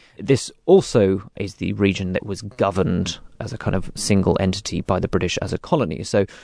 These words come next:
the reason why they all speak Swahili is because the British colonial officers and missionaries landed on the coast, which is where Swahili is spoken. Swahili is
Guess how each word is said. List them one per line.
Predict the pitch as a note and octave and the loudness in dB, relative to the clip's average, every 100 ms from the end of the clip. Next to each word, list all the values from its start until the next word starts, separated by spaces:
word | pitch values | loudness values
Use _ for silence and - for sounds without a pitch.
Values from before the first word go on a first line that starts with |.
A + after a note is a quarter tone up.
| - | -4
the | A#2 | 2
reason | A2 B2+ G#2 | 4 4 4
why | G2+ F#2+ | 0 2
they | G2+ | 2
all | G2+ G2+ | 2 0
speak | - G2+ - | -2 -4 -4
Swahili | - G#2 D3+ A#2 | -4 2 4 4
is | G#2+ G#2 F2+ | 2 -2 -4
because | - - F#2 F#2 | -10 -6 -4 -4
the | - | -6
British | G2+ G2+ F#2+ - - - - - | -2 0 0 -4 -8 -10 -14 -8
colonial | G2+ A2 A2 D#2 | 0 2 2 0
officers | G#2 G2+ G2 F#2 F#2 - | -2 -2 0 2 0 -4
and | F#2+ F2 | -4 -2
missionaries | G2+ - G2+ F2+ F2 | 0 0 0 0 -4
landed | F#2 F#2+ G2 G#2 | -4 -2 -2 -2
on | F#2 D#2+ | -4 -4
the | - | -4
coast, | - F3 - - | 2 2 2 -6
which | C#3 | -6
is | F#2 - | -6 -4
where | F#2 F#2 | -4 -4
Swahili | - - F#2 F#2 F#2+ | -4 -6 -4 -2 -2
is | - | -2
spoken. | - - A#2+ - C#3+ C#3+ | -6 0 0 2 -4 -6
Swahili | - - G2 G2+ F#2+ | -8 -6 -2 0 0
is | - | -2